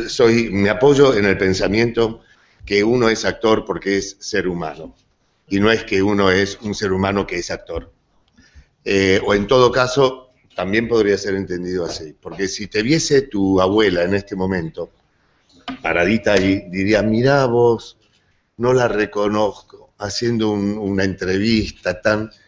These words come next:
y también para ella serías un alguien que tiene la capacidad de relatar un relato a un otro diferente a lo que el otro está acostumbrado a ver.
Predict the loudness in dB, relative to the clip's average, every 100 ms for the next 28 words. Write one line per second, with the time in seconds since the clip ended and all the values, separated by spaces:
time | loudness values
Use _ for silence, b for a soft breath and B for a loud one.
0 | -16 0 0 2 2 2 2 4 4 2
1 | 0 -2 -2 0 0 0 -4 -6 -2 -2
2 | 0 0 -2 -2 -4 B B B -6 0
3 | 2 4 2 0 -4 -4 -4 0 4 4
4 | 2 B B _ -2 0 2 2 2 4
5 | 2 2 -2 -6 0 2 4 2 2 -2
6 | 0 0 -2 -4 0 0 0 0 -2 -2
7 | -6 0 0 2 -2 -4 -4 -2 -4 -2
8 | -2 -2 -4 -6 -6 -6 -12 -12 -8 -6
9 | -6 -6 -10 -14